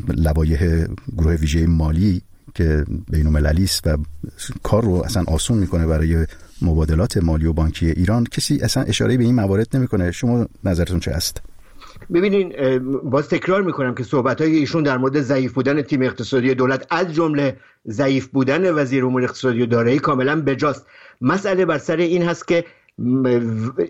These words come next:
Speaker 2: مش-، معضلات اقتصادی ایران که در رأس همهٔ اونها که به شدت بر زندگی مردم سنگینی می‌کنه،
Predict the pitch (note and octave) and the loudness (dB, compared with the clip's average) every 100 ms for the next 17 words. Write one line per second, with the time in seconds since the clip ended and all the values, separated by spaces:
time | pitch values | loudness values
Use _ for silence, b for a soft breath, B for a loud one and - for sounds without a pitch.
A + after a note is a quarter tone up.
0 | C#3+ - _ - C3+ C#3 C3 F#3+ F#3 F#3 | -6 -14 _ -2 2 2 2 0 0 0
1 | C#3+ C#3 F#3+ G3 - C#3+ - B2+ C#3+ C#3+ | 0 0 2 0 -2 -6 -4 -2 0 -2
2 | B2+ B2 C3+ C3 C3+ A#2 G#3 G3 A3+ E3 | -2 -2 -2 -2 -2 -2 -4 -4 -4 -2
3 | D#3+ F3+ A3+ F3 D3 D3 - B B B | -2 0 0 0 -2 -2 -4 B B B
4 | C#3 B2+ C#3+ D#3+ A2+ A2+ G3+ G#3 G3 D3+ | -4 -2 0 0 -2 -2 -2 0 -2 0
5 | D#3+ D3+ C#3 D3+ C#3 C3 C3 A#2+ A#2 A#2 | 0 0 0 0 0 -2 -2 -2 -2 -2
6 | B2 A#2+ A#2 A2+ A#2+ C3+ D#3+ | 0 2 0 0 2 2 0